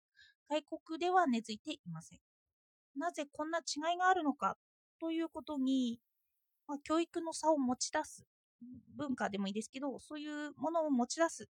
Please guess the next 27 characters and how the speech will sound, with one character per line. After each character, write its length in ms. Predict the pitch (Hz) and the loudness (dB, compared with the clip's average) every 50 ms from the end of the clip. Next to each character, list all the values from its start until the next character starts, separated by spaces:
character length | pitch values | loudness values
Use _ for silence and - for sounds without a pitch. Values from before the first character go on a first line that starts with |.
| _ | _
と 80 | - 320 | -6 -6
い 60 | 330 | -6
う 40 | 320 - | -4 -6
こ 100 | - 233 | -8 -8
と 100 | - 190 | -8 -8
で 140 | 180 170 185 | -8 -8 -10
す。 140 | - - _ _ _ _ _ _ _ _ _ _ _ _ _ _ _ _ _ _ _ _ _ _ _ _ _ _ _ _ _ _ - - _ _ _ _ _ _ _ _ _ - | -10 -14 _ _ _ _ _ _ _ _ _ _ _ _ _ _ _ _ _ _ _ _ _ _ _ _ _ _ _ _ _ _ -20 -20 _ _ _ _ _ _ _ _ _ -4
私 260 | 240 - 330 - - | 0 0 2 2 4
は 80 | 359 349 | 2 2
自 180 | 349 - 240 | 2 0 -2
分 140 | 214 269 311 | 0 0 0
の 100 | 370 381 | -2 0
体 200 | - - 359 359 | 4 4 4 4
験 180 | - - 370 359 | 2 0 0 0
を 40 | 349 | 0
通 200 | - - 359 330 | 0 -2 -2 -2
し 80 | - - | -2 0
て 200 | - 233 - - | 0 -2 -2 0
思 180 | - 208 254 330 | 0 2 2 2
う 40 | 320 | 2
こ 120 | - 262 | 2 -2
と 100 | - 262 | -2 0
が 180 | 247 247 240 - - _ _ _ _ | 0 0 0 -2 -4 _ _ _ _
あ 60 | - 185 | -8 -6
り 100 | 175 170 | -4 -4
ま 180 | 170 165 170 | -4 -6 -6
す。 160 | 170 - - | -10 -14 -18